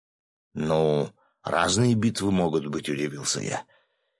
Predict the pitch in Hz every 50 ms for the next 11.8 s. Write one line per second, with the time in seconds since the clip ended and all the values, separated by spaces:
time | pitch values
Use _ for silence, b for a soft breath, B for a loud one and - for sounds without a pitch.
0 | _ - - 117 143 123 147 131 107 143 143 147 156 160 156 143 107 95 101 90
1 | 92 98 98 - 87 87 90 95 85 92 92 90 82 78 82 76 76 78 76 -
2 | B B B B B _ _ _ - - 92 82 78 82 78 82 82 80 95 110
3 | 113 113 113 117 120 110 - - - 80 78 73 80 85 87 80 80 78 67 78
4 | 76 71 - 73 69 65 64 - - - - b b b b b b b b b
5 | 107 107 - 120 113 120 127 131 131 127 127 127 123 123 117 104 95 110 120 120
6 | 110 104 113 120 120 120 110 - - 135 127 110 - - - 123 135 147 139 104
7 | 71 - - - - - - 85 92 98 98 98 98 98 101 98 90 80 87 92
8 | 82 90 104 95 85 82 90 92 90 110 107 87 - 87 90 95 104 104 123 147
9 | 143 104 82 76 82 113 131 117 87 - - b b b b b - 107 - 113
10 | 123 127 120 107 110 110 98 - - 98 101 104 110 107 85 78 78 78 - -
11 | 78 71 76 82 95 - - 110 135 127 78 64 - 58 - -